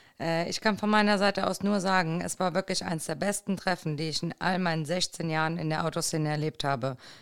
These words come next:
Nicht unbedingt von der Autoauswahl, aber der Atmosphäre und den Leuten. Die optische Atmosphäre war so ein bisschen Märchenwald, wunderschön.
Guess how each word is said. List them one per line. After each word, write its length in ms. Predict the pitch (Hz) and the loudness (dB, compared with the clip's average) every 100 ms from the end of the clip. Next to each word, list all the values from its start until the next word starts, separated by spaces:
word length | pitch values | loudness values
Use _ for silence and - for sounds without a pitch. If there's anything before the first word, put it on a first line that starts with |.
| _ | _
Nicht 240 | 208 214 - | -2 0 0
unbedingt 320 | 170 165 156 | 2 0 0
von 160 | 165 | 0
der 160 | 156 139 | 0 0
Autoauswahl, 640 | 151 190 170 185 - 190 185 | -2 -2 -2 -2 2 2 2
aber 240 | 156 160 | 0 2
der 160 | 165 151 | 2 0
Atmosphäre 640 | 156 160 - 175 170 185 | -2 -4 0 2 2 2
und 200 | 160 156 | 0 0
den 120 | 165 | 2
Leuten. 460 | 147 147 143 139 - - - - | 4 2 0 -2 -4 -14 -20 -4
Die 140 | 165 180 | -2 -2
optische 360 | - 208 - | 0 0 2
Atmosphäre 600 | 170 165 160 190 196 180 | 0 -2 0 4 4 6
war 100 | 175 | 4
so 80 | 160 | 4
ein 160 | 160 156 | 2 2
bisschen 280 | 170 165 | 0 2
Märchenwald, 640 | 165 160 - 135 131 135 - | 2 2 2 2 2 2 0
wunderschön. 600 | 165 156 143 156 139 | 2 2 2 0 0